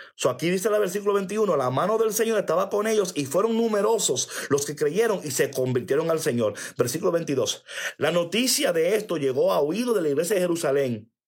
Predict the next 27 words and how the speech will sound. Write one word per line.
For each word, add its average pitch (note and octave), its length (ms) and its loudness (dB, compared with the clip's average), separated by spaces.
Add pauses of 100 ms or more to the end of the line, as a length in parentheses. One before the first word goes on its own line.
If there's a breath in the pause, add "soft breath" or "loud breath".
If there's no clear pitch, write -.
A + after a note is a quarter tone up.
(460 loud breath)
y D3+ 160 -2
enviaron D#3 460 0
a G#3 80 2
Bernabé E3 500 0
a F3+ 80 0
Antioquía. C3+ 800 -2 (440 loud breath)
Al C3+ 160 0
llegar C#3+ 360 0
fue G#3+ 100 0
testigo G#3 500 0
de D#3 80 2
la C3+ 120 0
gracia C#3 320 0
de D#3+ 120 2
Dios C#3 360 -2
y D#3 100 -2
se F3 140 2
alegró". C#3+ 720 2 (1600)
¿Verdad? D3 340 2
Entonces, D#3+ 400 2
otra D3+ 300 0
cosa A3 340 2
es G#3+ 80 0
que D3+ 180 -2
esto F3 140 0
es G#3 80 0
interesantísimo. D#3 1300 0